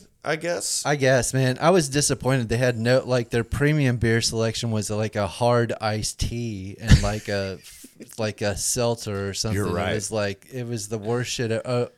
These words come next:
Speaker 2: and
Speaker 3: Oh.
Speaker 2: it was, like, um, a cider.
Speaker 3: Right. Yeah.
Speaker 2: I was like,
Speaker 3: Premium
Speaker 2: "Come
Speaker 3: beer,
Speaker 2: on."
Speaker 3: yeah. Premium drinks were a White Claw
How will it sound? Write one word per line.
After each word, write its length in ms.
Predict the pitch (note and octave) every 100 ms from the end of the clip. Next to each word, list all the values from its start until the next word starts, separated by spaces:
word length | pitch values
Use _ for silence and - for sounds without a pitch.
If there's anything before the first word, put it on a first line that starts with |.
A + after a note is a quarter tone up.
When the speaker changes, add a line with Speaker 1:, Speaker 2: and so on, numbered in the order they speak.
| - _ _ _
Speaker 2:
and 180 | G2 B2
Speaker 3:
Oh. 40 |
Speaker 2:
it 20 |
was, 160 | B2 A#2
like, 200 | A2 A2
um, 440 | F#2+ F#2+ F2 E2+ E2+ _ _ _ -
a 60 |
cider. 600 | G2 - A2+ G#2 F#2+ - - _ -
Speaker 3:
Right. 320 | G2 F2+ - - -
Yeah. 220 | G2+ C2 -
Speaker 2:
I 60 | A#2+
was 80 | B2+
like, 40 |
Speaker 3:
Premium 320 | C3 D3 C#3+
Speaker 2:
"Come 120 | A#2 B2
Speaker 3:
beer, 80 | A#2+ F2+
Speaker 2:
on." 60 | E2
Speaker 3:
yeah. 200 | G#2 D#2+ -
Premium 540 | - A#2 A#2 G2+ F2
drinks 380 | D#2+ F2 E2 -
were 400 | E2 D#2+ D#2 C#2+
a 120 | D#2 D#2
White 320 | D#2+ F2+ -
Claw 480 | - D#2+ D#2+ D#2+